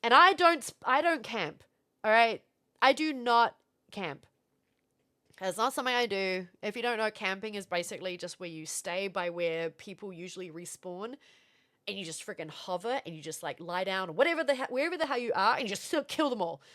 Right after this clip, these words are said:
You know what I mean? Just, like, as soon as they, like, respawn, fucking, like, done. You just freaking stay in the same spot, and it's annoying, and it's whatever. I, I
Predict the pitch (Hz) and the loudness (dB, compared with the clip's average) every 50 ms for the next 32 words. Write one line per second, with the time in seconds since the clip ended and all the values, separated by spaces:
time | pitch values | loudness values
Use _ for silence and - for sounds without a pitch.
0 | - - - _ - 220 233 254 269 247 233 233 262 285 285 254 202 196 - 196 | -20 -20 -20 _ -2 2 4 4 6 4 4 2 0 -2 -2 -4 -4 -4 -4 -4
1 | 185 - _ _ _ _ _ _ _ _ _ - 220 - - 285 277 269 277 254 | -4 -4 _ _ _ _ _ _ _ _ _ -4 -2 -2 -2 -2 0 0 -2 0
2 | 233 254 247 240 233 220 214 208 - - _ _ - 180 202 240 247 233 - - | 0 2 2 2 2 0 0 -2 -4 -10 _ _ -10 -6 -4 -4 -2 -4 -4 -4
3 | 233 233 240 262 294 294 - _ - 294 226 233 220 - - 220 214 262 254 233 | -2 -2 0 -2 -4 -6 -10 _ 2 2 2 2 -4 -12 -14 -8 -4 -4 -4 -4
4 | 208 170 185 214 214 196 185 - 269 202 160 - - - - - - - _ _ | -6 -10 -16 -16 -16 -10 6 8 8 8 8 6 0 -10 -20 -20 -20 -20 _ _
5 | _ _ _ _ _ _ _ _ _ - 214 220 214 202 - - - 151 - - | _ _ _ _ _ _ _ _ _ -12 -10 -8 -8 -10 -10 -14 -18 -10 -8 -6
6 | - 202 208 - - 269 262 254 233 - 254 233 220 202 - 226 226 214 214 208 | -6 -6 -6 -2 0 0 0 0 -2 -4 -6 -6 -6 -4 -2 2 4 4 4 4
7 | - 185 180 175 170 151 190 190 185 190 185 180 170 170 165 160 - - 170 170 | 2 0 -2 -4 -6 -6 -6 -4 -4 -4 -4 -4 -4 -6 -8 -8 -10 -12 -8 -6
8 | 170 160 151 131 120 123 147 160 165 160 135 110 165 170 | -6 -6 -4 -6 -6 -6 -6 -6 -6 -6 -6 -6 -6 -8